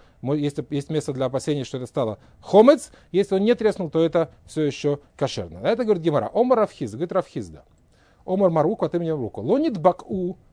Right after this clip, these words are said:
мамаш, эла кольше илу манихан аль пи хавит, веген нитбакот мейлехем, вишмуэль омар нитбаку мамаш. Два мнения, два мнения, как понимать сказанное в Барайте как условие запрета нитбаку, треснули.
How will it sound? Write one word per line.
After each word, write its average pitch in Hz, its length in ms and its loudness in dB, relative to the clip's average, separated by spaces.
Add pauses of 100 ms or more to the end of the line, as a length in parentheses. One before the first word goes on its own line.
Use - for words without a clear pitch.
мамаш, 135 600 -2 (340)
эла 180 240 0
кольше 247 520 -2
илу 220 300 -2
манихан 185 540 -4
аль 156 120 -4
пи 196 160 -10
хавит, 151 480 -4
веген 139 360 -6
нитбакот 147 540 -6
мейлехем, 139 600 -6 (360)
вишмуэль 240 480 -2
омар 226 160 -2
нитбаку 170 440 -4
мамаш. 123 300 -4
Два 202 220 0
мнения, 175 580 -2 (720)
два 143 260 0
мнения, 220 300 0
как 190 220 -4
понимать 180 520 -2 (240)
сказанное 175 480 0
в 139 100 -4
Барайте 160 380 2
как - 200 -6
условие 180 360 0
запрета 170 580 0 (160)
нитбаку, 156 840 -2
треснули. 127 540 0